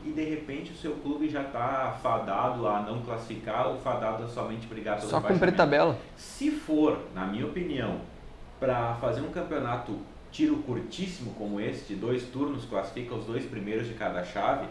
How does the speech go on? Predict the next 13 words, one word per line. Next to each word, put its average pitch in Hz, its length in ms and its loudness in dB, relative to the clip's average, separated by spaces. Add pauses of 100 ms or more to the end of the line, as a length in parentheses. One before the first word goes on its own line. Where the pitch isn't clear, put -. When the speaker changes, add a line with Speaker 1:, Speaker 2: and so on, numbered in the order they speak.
(800)
Speaker 1:
começa 220 460 2
antes 208 400 -4
e - 20 -4
coloca 175 400 0
a 170 40 -2
dupla 160 240 -6
Grenal 143 280 -2
depois. 139 380 -4 (100)
Speaker 2:
Que 196 100 8
é 196 60 12
o 226 100 12
ideal, 160 380 12
né? 120 220 4